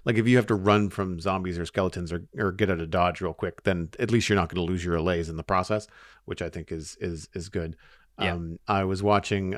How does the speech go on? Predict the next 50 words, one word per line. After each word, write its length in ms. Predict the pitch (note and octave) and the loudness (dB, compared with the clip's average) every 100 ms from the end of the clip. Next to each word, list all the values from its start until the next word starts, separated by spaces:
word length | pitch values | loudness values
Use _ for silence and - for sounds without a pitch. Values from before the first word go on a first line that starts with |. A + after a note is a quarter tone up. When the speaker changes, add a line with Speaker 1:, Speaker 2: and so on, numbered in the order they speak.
| - | -4
Speaker 1:
uh, 140 | F#2 | -2
you 160 | F2+ B2 | 2 4
watched 260 | B2 G#2+ - | 6 4 4
Slice 240 | A2 F#2+ | 2 4
Slime, 260 | G#2+ G2+ F#2+ | 4 4 4
I 100 | G2+ | 6
watched 380 | G2+ G2 - | 6 4 0
the, 240 | - F2+ F2 | -4 -2 0
uh, 160 | E2 | -2
Eximbovoid 520 | F2+ G2 G#2+ G2 F2+ E2 | -4 -2 0 2 0 -2
video 360 | E2+ E2 D#2+ - - _ | -4 -4 -4 -8 -20 _
on 120 | - G2 | -4 -2
the 60 | |
same 220 | F2 G2 | 0 -2
thing, 340 | E2 F#2+ E2+ E2 | -2 -4 -4 -6
and, 380 | F2+ F2 E2+ E2 | -6 -4 -4 -4
uh, 240 | F2 E2 E2 - - - | -4 -4 -6 -10 -20 -12
he 160 | - B2 | 2 4
was 260 | C#3 A2 F2 - _ | 6 4 0 -12 _
moving 440 | G#2+ A#2+ G#2+ D#2+ - - | 2 4 4 2 -6 0
quick 300 | A2 - - - | 0 0 -8 -4
and 200 | G2 F#2+ | -2 0
getting 180 | G2+ G2 | 0 0
far 240 | G#2 G2 | 2 4
away, 340 | F#2 F#2+ D#2+ - - - A2 | 4 2 0 -6 -20 -8 -2
and 140 | G2+ | 4
they 80 | G#2 | 6
were 140 | G2+ | 6
like, 220 | G2 F2+ - | 6 4 2
it, 240 | D3 C3 | -2 0
sometimes 380 | - A3 A3 G3+ | 2 4 4 2
it 60 | F#3+ | 0
took 120 | G3+ | 0
a, 40 | |
a, 540 | E3 C#3+ C3+ - - C#3+ | 0 2 -2 -2 -4 -2
a 60 | C3+ | -2
few 180 | F#3 D#3 | 0 0
seconds, 380 | F3+ E3+ F#2+ | 2 0 -2
but 180 | - A2+ | 0 2
eventually 600 | A2+ A#2 D3 - A#2+ G2 G2+ | 4 4 2 2 2 2 -2
the, 160 | A2+ A2 | -2 -2
the 200 | A2 G#2 | -2 -4
three 240 | - B2 | 2 4
L 140 | G2 G2 | 4 4
As 220 | G2 F2+ | 2 0
that 140 | F#2 | -4
he 80 | F#2 | -2
had 120 | F#2 | -4
following 340 | - F2+ F#2+ F2+ | 0 0 0 -2
him 180 | E2 | -6